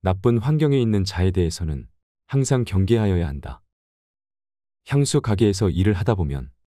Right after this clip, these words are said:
향수 냄새를 풍긴다. 인간은 같이 생활하는 사람의 영향을 받는다. 인간은 인간인 이상 그게 누구든지 주위의 환경과 보조를 맞추지 않고 산다는 것은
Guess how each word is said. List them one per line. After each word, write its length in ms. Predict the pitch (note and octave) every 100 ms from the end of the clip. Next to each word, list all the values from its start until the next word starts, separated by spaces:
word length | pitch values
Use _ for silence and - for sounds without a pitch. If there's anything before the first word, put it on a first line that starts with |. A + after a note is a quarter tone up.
| _ -
향수 280 | B2 A#2+ A#2
냄새를 440 | F#2 F#2 G2+ G2
풍긴다. 580 | F#2+ C3+ G#2 D2 C2 - _ _ _ _ _ _ _ _ _ _ _ -
인간은 460 | G2+ G#2 A2+ A2+ F#2+
같이 340 | F#2 - A#2+
생활하는 480 | - C#3 B2+ A2+ G2+
사람의 420 | F#2+ G2+ F2 F2
영향을 360 | D#2+ F2+ F#2+ F#2
받는다. 500 | D#2+ D2+ C2 C2+ - _ _ _ _ _ _ _ _ _ _ _ _ -
인간은 400 | G2+ A2+ A#2 G#2
인간인 420 | F2 G#2+ G#2 F2
이상 360 | D2 - B1 - _ _ _
그게 260 | - G#2 A#2+
누구든지 680 | F2+ G2 F2+ C#2 - B1 - _ _ _ _ _ _ _ _ _ _ _ _
주위의 420 | - G#2+ G#2+ A#2
환경과 540 | G#2 D3+ D3+ C#3 B2 A2+
보조를 400 | G2+ F#2+ G2 F#2
맞추지 420 | D2+ - - A#2+
않고 280 | F#2 - F#2
산다는 420 | - B2 A2+ F2
것은 400 | D2+ - C#2 A#1+